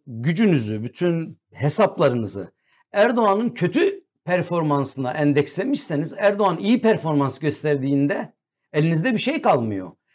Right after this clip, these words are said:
O nedenle Aralık ayında, Ocak ayında, Şubat ayında ben Erdoğan'ın oylarını muhafaza etmesini, muhalefete göre iki üç puan arttırmasını sürpriz görmüyorum. Fakat şunu, şuna panik yapmaya gerek yok.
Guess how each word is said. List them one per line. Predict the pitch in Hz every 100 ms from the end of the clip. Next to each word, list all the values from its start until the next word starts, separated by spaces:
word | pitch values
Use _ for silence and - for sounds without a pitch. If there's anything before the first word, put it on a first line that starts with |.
| _ _ -
O | 262
nedenle | 339 285 226 175
Aralık | 180 165 196 247 226
ayında, | 214 208 208 208
Ocak | 131 131 151
ayında, | 190 185 185 185
Şubat | 180 139 147 175
ayında | 190 180 180 180 175
ben | 196 196 - _ _ _
Erdoğan'ın | 175 220 233 196 147 131 -
oylarını | 190 214 202 170 - 139 135 143 160 165
muhafaza | 139 127 123 143 135 180
etmesini, | 143 - 117 - 95 90
muhalefete | 101 117 131 139 - 147 175
göre | 156 131
iki | 135 - 175
üç | 147 -
puan | 143 143
arttırmasını | 131 110 - 143 143 139 196 220
sürpriz | - - 139 196 170
görmüyorum. | 147 185 190 170 135 107 - _ - _ -
Fakat | 233 269
şunu, | - - 226 285 254 165 _ _
şuna | - - 214 -
panik | 170 160 -
yapmaya | 127 - 117 110
gerek | 101 101 -
yok. | 98 -